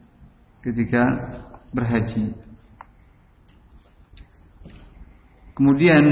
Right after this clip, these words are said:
hadis yang lain yang menunjukkan tentang disyariatkannya untuk mengeraskan suara dengan talbiyah,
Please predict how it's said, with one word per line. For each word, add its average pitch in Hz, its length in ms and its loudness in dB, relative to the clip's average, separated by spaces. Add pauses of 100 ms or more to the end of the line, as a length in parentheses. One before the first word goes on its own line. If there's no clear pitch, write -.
(2000)
hadis 135 280 -2
yang 143 200 8
lain 143 280 6
yang 127 120 6
menunjukkan 127 560 2
tentang 123 240 2
disyariatkannya 127 720 2
untuk 123 280 0
mengeraskan 127 520 2
suara 135 320 0
dengan 127 160 4
talbiyah, 123 760 0